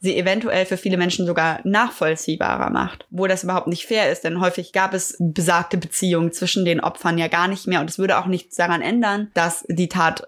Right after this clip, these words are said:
nicht in Ordnung ist und dass eben dort jemand ermordet worden ist. Bevor wir jetzt, äh, von den Morden selbst zu der Stellung von Frauen in der Gesellschaft übergehen, wollen wir uns jetzt nochmal einige Beispiele zusammen ansehen.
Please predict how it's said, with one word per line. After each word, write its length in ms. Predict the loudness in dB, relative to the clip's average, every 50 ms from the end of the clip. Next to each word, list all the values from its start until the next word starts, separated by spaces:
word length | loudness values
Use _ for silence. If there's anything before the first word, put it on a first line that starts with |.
| -6
nicht 240 | 0 0 0 0 0
in 100 | -2 -2
Ordnung 360 | 0 2 0 2 0 0 -2
ist 120 | -2 -2 -2
und 120 | 0 0
dass 160 | 0 0 0
eben 240 | 0 0 0 0 0
dort 180 | 0 0 0 0
jemand 280 | 0 0 0 0 0 -2
ermordet 420 | -2 -2 0 0 0 0 -4 -4
worden 240 | -4 -2 -2 0 0
ist. 300 | -2 -2 -2 -4 -6 -8 _ _ _ _ _ _ _ _ _ _ _ _ _ _ -20 -20 -20 _ -14 -6
Bevor 320 | -6 -4 -2 0 0 0 2
wir 60 | 2
jetzt, 400 | 0 0 -2 -4 -6 -12 -6 -2
äh, 80 | -2 -2
von 260 | -2 -2 0 0 2
den 220 | 2 2 2 2 2
Morden 340 | 2 2 2 2 2 0
selbst 380 | 0 0 0 0 0 -2 -4 -4
zu 80 | -2 -2
der 80 | 0
Stellung 320 | 0 0 0 0 0 -2 0
von 160 | -2 -2 -2
Frauen 280 | 0 0 2 2 2
in 120 | 2 2 0
der 80 | 0
Gesellschaft 560 | 0 0 0 0 0 0 0 0 -2 -2 -2 -2
übergehen, 480 | 0 0 0 2 0 0 -2 -2 -2 0
wollen 200 | 2 2 2 2
wir 100 | 0 0
uns 160 | -2 -2 -2
jetzt 200 | -4 -4 -2 -2
nochmal 280 | 0 2 2 2 2 2
einige 320 | 2 0 0 0 0 -2
Beispiele 500 | 0 0 0 0 0 0 0 0 0 0
zusammen 320 | -2 -2 0 0 0 0 2
ansehen. 500 | 2 2 2 2 2 2 0 0 -2